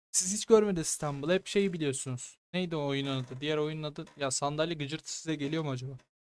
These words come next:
Neydi? Aga Guys. Aga Guys. Brofals'ı biliyorsunuz. Bu Brofals'tan çok daha basit. Fall Guys'ın tatlı minnoş. Mobilden de oynanabiliyor. Çok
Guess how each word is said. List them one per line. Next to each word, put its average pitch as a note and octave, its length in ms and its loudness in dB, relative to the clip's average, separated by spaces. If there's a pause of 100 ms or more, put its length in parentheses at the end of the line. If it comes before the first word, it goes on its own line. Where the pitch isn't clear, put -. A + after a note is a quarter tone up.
(880)
Neydi? F#3+ 240 2
Aga D#3+ 240 6
Guys. E3+ 360 6
Aga D3+ 220 2
Guys. E3 320 4
Brofals'ı F#3 540 4
biliyorsunuz. G3+ 600 2
Bu F#3 160 4
Brofals'tan C4 640 8
çok - 340 2
daha D#3 240 2
basit. G#3 440 0 (800)
Fall C4 260 10
Guys'ın B3+ 480 6 (540)
tatlı B3 380 8
minnoş. B3 460 2
Mobilden A3 520 6
de A3 40 4
oynanabiliyor. F#3+ 640 0 (840)
Çok C#4 180 -8